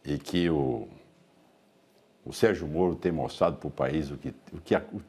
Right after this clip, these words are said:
que está acontecendo dentro do intestino desse, dessa esquerda que assumiu o poder, é que o, o Lula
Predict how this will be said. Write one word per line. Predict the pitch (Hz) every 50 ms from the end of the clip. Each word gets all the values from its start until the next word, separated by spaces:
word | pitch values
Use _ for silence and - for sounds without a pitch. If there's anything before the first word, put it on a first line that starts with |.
| - - - -
que | - -
está | - - - 127
acontecendo | - - - 120 101 92 - 98 - - - - - 131 131 104 - - - - - - - - - - - - - - - - _ _ _ _ - - _ _ _ _ -
dentro | - - 110 123 117 - -
do | 65 - 90
intestino | 95 90 - - - - - - - - - - - 143 165 143 107 80 65 60 -
desse, | - 69 73 - - - - 64 62 - -
dessa | - 80 80 - - 65
esquerda | - - - - 90 98 98 - - 64
que | 69 73
assumiu | 71 - - - - 71 76 71
o |
poder, | - - - - - - - 101 - _ _ _ _ - - - - - - - - _ _ _ _ _ _ _ _ _ _ _ _ _ _ _ _ _ _ _ _ _ _ _ _ -
é | - 113 123
que | 120 - - - 165 175 160 147 120 - - - - _ _
o, | 123 127 123 - - - _ _ _ _ _ -
o | 135 135
Lula | 131 143 175 202 180 139 104 87 76 -